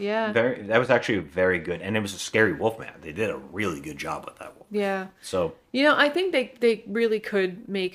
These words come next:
Speaker 1: a, a, a Wolfman movie. I
Speaker 2: Yeah.
Speaker 1: just think that
Speaker 2: Not even the
Speaker 1: it's
Speaker 2: Wolfman, just do a werewolf, like, an actual scary werewolf film.
Speaker 1: Yeah.
Speaker 2: Like, um, you know, not like The Howling, but, like, you know, doing something like that again.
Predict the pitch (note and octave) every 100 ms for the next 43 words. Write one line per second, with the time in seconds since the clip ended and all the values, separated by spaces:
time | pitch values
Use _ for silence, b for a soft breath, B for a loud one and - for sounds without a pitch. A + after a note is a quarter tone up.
0 | - F#3 F3 F3 G3 _ _ - F3+ F#3+
1 | F3 E3+ E3 E3+ E3+ E3+ E3+ E3+ F3 F3+
2 | G#3 _ G3 G3 G#3 - G#3 G#3 G3+ F#3+
3 | - - _ _ _ _ D#3+ A#3 D#4 F4
4 | A3+ A#3 B3 E3+ - C3+ F#3 D#3 G#2 F2+
5 | D3 E3+ - - - - B2 - B2 B2
6 | - B2 A2+ G2+ - A2 G#2 G2+ F#2+ E2
7 | F2 F#2 D2 - G#2 - _ B3+ B3+ A3+
8 | A3 A3+ _ _ _ _ B2 G#2+ A2 G#2
9 | B2+ - _ _ _ F#3+ D3+ E2+ C#3 F#2+
10 | - D2 - D2 D#2 E2 F#2+ - D#3+ F3
11 | C#4+ G#3 E2 B2+ A2 - B2 G2 F2+ F2
12 | F2+ D2 C#2 D2 C#2